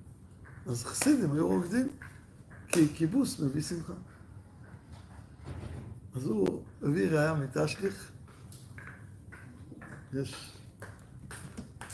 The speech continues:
תודה רבה.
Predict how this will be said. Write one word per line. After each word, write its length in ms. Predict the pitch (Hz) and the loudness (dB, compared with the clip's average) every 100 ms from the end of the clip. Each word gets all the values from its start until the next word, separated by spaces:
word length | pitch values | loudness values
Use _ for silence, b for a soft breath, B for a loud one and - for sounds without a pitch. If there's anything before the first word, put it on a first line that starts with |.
| - - - - - - - - - - - - - - - - - - - | -10 -12 -14 -16 -16 -14 -14 -14 -14 -16 -16 -18 -18 -16 -16 -16 -16 -12 -6
תודה 200 | 110 113 | -2 -2
רבה. 240 | 110 104 | -2 -6